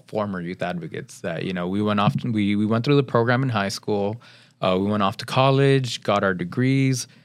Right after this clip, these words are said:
came back, and she, she gave us the opportunity to, to pay it forward as well. And that, it, it always adds, uh, to the work that we do when we are a product of that community. Um,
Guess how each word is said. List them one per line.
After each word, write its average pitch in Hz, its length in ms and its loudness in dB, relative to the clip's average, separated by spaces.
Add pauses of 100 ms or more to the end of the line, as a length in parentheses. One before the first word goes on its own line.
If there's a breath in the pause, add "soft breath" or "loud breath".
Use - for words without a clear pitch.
(180 soft breath)
came 110 280 -2
back, 104 360 0
and 98 200 -2
she, 95 340 -2
she 98 180 -4
gave 98 280 -2
us 98 220 -4
the 98 60 -2
opportunity 92 720 -6
to, 80 400 -10 (120)
to - 100 -20
pay 92 200 -8
it - 120 -10
forward 104 320 -2
as 87 140 -6
well. 107 240 2
And 104 240 -2 (340 loud breath)
that, 120 420 2
it, 135 180 2
it 143 120 6
always 147 380 4
adds, 107 640 -2
uh, 95 400 -2 (100)
to 131 160 0
the 113 120 0
work 104 300 0
that 135 160 0
we 139 120 2
do 139 260 2
when 101 540 0
we 110 300 0
are 98 220 0
a 80 60 -2
product - 480 -8
of 98 80 -6
that 90 160 -6
community. 85 640 -8 (420 loud breath)
Um, 87 800 -2